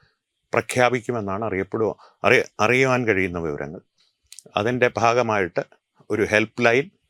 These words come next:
ഈ അതിദാരിദ്ര്യം റിപ്പോർട്ട് ചെയ്യുവാനുള്ള ഒരു ഹെൽപ്പ് ലൈൻ, ഒരു സാമൂഹ്യ മാധ്യമ പേജ് തുടങ്ങിയ കാര്യങ്ങൾ പ്രഖ്യാപിക്കപ്പെടും,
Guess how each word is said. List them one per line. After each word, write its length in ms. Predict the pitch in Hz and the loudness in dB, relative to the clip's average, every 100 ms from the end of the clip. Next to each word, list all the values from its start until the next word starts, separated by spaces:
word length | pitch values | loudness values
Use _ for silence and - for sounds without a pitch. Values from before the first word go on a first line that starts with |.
| _ _ _ _ _ - | _ _ _ _ _ -6
ഈ 100 | 107 101 _ _ _ - | -6 -6 _ _ _ 0
അതിദാരിദ്ര്യം 800 | 110 120 117 117 110 107 113 110 - - _ _ _ _ | 2 4 4 2 0 0 -2 -2 -8 -20 _ _ _ _
റിപ്പോർട്ട് 440 | 127 - 147 143 135 | -4 2 2 4 2
ചെയ്യുവാനുള്ള 580 | 120 113 113 107 107 110 104 | 2 2 2 0 -2 -2 -2
ഒരു 80 | 92 | 2
ഹെൽപ്പ് 280 | 98 - 110 | 0 0 -2
ലൈൻ, 160 | 110 151 - _ _ _ 95 | 0 -2 -8 _ _ _ -8
ഒരു 120 | 101 - _ - | -8 -8 _ -2
സാമൂഹ്യ 440 | 110 110 117 117 127 | 2 2 0 -2 0
മാധ്യമ 320 | 113 110 113 107 - | 2 0 -2 -4 0
പേജ് 280 | 104 104 123 110 | 0 0 -2 0
തുടങ്ങിയ 340 | 104 107 107 - _ _ _ _ _ _ _ _ _ - - | 0 -2 -6 -10 _ _ _ _ _ _ _ _ _ -18 0
കാര്യങ്ങൾ 360 | 90 98 101 120 - _ _ _ _ _ _ _ _ | 2 4 2 -2 -8 _ _ _ _ _ _ _ _
പ്രഖ്യാപിക്കപ്പെടും, 720 | 113 - 120 113 113 101 110 | -2 2 2 2 0 -2 -4